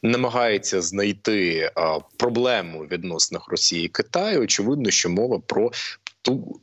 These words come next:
чи іншу форму маніпуляції, але набагато більше загроза я вбачаю в тому, коли ця інформація потрапляє,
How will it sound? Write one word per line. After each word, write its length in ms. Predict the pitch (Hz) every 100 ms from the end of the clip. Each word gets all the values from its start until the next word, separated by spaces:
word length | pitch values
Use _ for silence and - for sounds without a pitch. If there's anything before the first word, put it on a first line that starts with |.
| -
чи 160 | 117
іншу 220 | 113 -
форму 260 | 92 104 101
маніпуляції, 920 | 95 98 98 104 98 80 78 - 85
але 340 | 82 90 104 117
набагато 520 | 113 117 160 190 127
більше 360 | 98 131 107
загроза 480 | 95 95 101 139 135
я 120 | 98
вбачаю 440 | 90 87 - 113 95
в 60 |
тому, 420 | - 127 170 175 113
коли 240 | 107 107
ця 160 | - 110
інформація 540 | 101 98 107 147 117
потрапляє, 640 | - - - 101 127 123